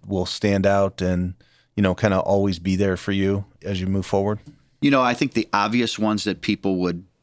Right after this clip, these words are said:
Speaker 2: um, point to certainly is, you know, playing in two state championship games at the fabled old Fawcett Stadium and also at Massillon. And just that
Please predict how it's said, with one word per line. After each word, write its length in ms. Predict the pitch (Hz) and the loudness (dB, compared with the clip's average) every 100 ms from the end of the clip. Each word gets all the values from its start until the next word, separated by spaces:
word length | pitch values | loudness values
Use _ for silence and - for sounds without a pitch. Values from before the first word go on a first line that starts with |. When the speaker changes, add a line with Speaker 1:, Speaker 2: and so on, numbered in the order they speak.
| _ _ _ _ _ _ _ _ _ _ | _ _ _ _ _ _ _ _ _ _
Speaker 2:
um, 200 | 87 85 | -4 -4
point 320 | - 104 82 - | -2 -4 -4 -2
to 340 | 104 95 110 _ - | 0 0 -2 _ -10
certainly 520 | - 110 92 98 98 | -2 -2 0 0 0
is, 240 | 90 - | -2 -4
you 60 | 101 | -4
know, 100 | 87 | -4
playing 240 | - 101 | -2 0
in 80 | 95 | -2
two 200 | - 101 | -2 -2
state 280 | - 95 92 | 0 -2 -2
championship 520 | - 85 95 - 85 | -4 -4 -4 -6 -4
games 400 | 90 90 90 - _ _ - _ | -2 -2 -4 -8 _ _ -20 _
at 160 | 95 - | -4 -2
the 220 | 92 85 _ | -2 -4 _
fabled 640 | - - 104 95 101 87 - _ _ _ _ | -10 -2 0 2 0 -2 -8 _ _ _ _
old 240 | - 101 95 | -2 -2 0
Fawcett 420 | - 101 - - | 0 0 -2 -6
Stadium 480 | - 98 98 104 101 | -2 -2 0 0 0
and 100 | 92 | 0
also 320 | 90 - 92 | -2 -2 -4
at 100 | 87 | 0
Massillon. 600 | 92 90 - 95 92 92 _ - - - - | -2 -2 -4 -2 -2 -4 _ -20 -20 -20 -4
And 160 | 117 | -2
just 240 | 110 135 - | 0 -2 0
that 240 | 117 98 | -2 -2